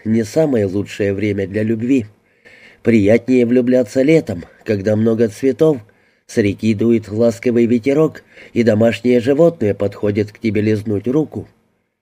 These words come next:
В марте есть смысл влюбляться только по одной причине. Как заметил мудрец, лучше в марте, чем никогда.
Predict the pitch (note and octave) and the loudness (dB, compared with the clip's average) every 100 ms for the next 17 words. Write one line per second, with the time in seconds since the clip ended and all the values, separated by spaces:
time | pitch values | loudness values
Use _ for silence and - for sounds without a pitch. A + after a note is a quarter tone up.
0 | _ _ _ - F#2+ G#2+ B2 A2+ C3 B2+ | _ _ _ -8 0 2 2 2 2 4
1 | B2+ - D#3+ D#3 A2+ G2+ F#2+ G#2 G2+ G#2 | 2 0 0 0 -2 -4 -2 -2 0 0
2 | G#2 A2+ G#2 G#2+ G#2+ G#2+ A#2+ A#2 D3 D#3 | 0 -4 -4 -4 -2 -2 0 0 2 0
3 | A#2 G2+ G#2 - G2+ F#2 - _ _ _ | 0 -8 -8 -8 -6 -8 -12 _ _ _
4 | _ - G#2+ F2+ A2 A2+ A2 A#2+ A#2+ B2+ | _ -2 -2 0 0 0 2 2 4 2
5 | C3+ D#3 A#2+ - _ _ - G2+ G#2+ - | 4 2 0 -12 _ _ -4 -2 -2 0
6 | A#2+ C3+ D3+ A#2 G#2 E2+ - A#2+ G2 F2+ | 0 2 0 -2 -10 -14 -6 -4 -4 -6
7 | G2+ G2+ A2+ | -8 -4 -4